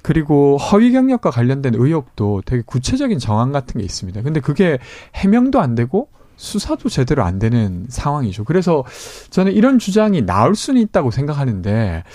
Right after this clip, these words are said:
근데 아직 지금 수사가 종결된 상황이 아니지 않습니까? 그래서 지금 이 시점에서 민주당이,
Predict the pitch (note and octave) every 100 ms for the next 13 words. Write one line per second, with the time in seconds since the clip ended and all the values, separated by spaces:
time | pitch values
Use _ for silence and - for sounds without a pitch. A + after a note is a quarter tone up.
0 | - - - - A3 G3+ G#3 A3 - F3
1 | C#3 - B3 C4+ - C#3+ F#3 D4 C4 G3+
2 | - D#3 E3+ D3+ - G2+ G#2+ C#3+ D#3 -
3 | F2+ E2+ G#2 G#2 B2 C#3 C3 B2+ A2+ -
4 | - - - F3+ A#3+ A3 - - B3 F#3
5 | C3+ B2+ A2+ D3+ F#3 F3+ D#3+ D3 B2+ A#2
6 | G3